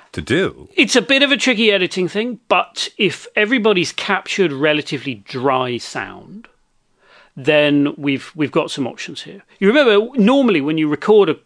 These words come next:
Speaker 2: a choir of particularly a kind of English style cathedral choir, where you've got, you've got men and you've got, you've got boys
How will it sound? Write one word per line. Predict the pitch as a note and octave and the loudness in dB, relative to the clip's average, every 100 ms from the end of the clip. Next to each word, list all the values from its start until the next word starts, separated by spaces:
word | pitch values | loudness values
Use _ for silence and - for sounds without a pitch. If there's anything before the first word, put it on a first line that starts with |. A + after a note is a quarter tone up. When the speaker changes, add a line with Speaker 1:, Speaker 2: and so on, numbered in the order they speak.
| - | -18
Speaker 2:
a | - | -18
choir | - - F3+ G#3 F#3+ D3+ | -14 -2 2 2 2 0
of | C3+ - - | -2 -8 -18
particularly | C#3 - C#4 G#3 D3 B2 A#2+ A2 - _ _ - - | -6 -4 -2 -2 -2 -2 -2 -6 -10 _ _ -16 -10
a | C3 | -8
kind | D3+ C#3 | -6 -4
of | |
English | D#3+ C#3+ C#3 - | -4 -2 -4 -4
style | - A#2+ A2+ | -2 -2 -4
cathedral | - C3+ E3 B2+ | -8 -4 -4 -4
choir, | - B2+ G#2 | -6 -8 -8
where | A2+ | -10
you've | A2 G#2 | -12 -10
got, | B2+ - - - - | -10 -10 -18 -20 -8
you've | C#3 | -4
got | C#3 C3+ | -2 -2
men | D3 C#3 | -2 0
and | A#2 | -2
you've | A2 A2 | -6 -10
got, | - _ | -14 _
you've | D#4+ F#3 B2 | -14 -10 -8
got | C3 A2 | -10 -2
boys | D#3 D3+ A#2 | 0 2 0